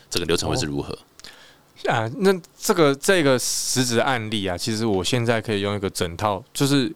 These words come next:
Speaker 2: 以我乐团的角度来看说，我们现在做这件事情，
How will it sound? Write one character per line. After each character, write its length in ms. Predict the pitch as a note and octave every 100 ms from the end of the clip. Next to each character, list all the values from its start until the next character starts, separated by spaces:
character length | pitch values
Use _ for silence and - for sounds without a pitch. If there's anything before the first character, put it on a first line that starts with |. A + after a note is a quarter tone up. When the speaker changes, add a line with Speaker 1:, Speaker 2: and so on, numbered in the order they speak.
| -
Speaker 2:
以 160 | - C3+
我 140 | C3
乐 160 | B2 C3+
团 120 | A2
的 80 | G2
角 240 | F2+ F2
度 320 | F2+ A#2 G2+ F2+ - -
来 180 | - G2
看 260 | - A#2 G#2
说， 300 | G#2+ G2+ F#2+
我 100 | G2+
们 160 | G2 F#2+
现 140 | C3
在 40 | B2+
做 220 | C#3+ A2+
这 100 | A2
件 120 | G#2+
事 180 | G#2 G2+
情， 180 | -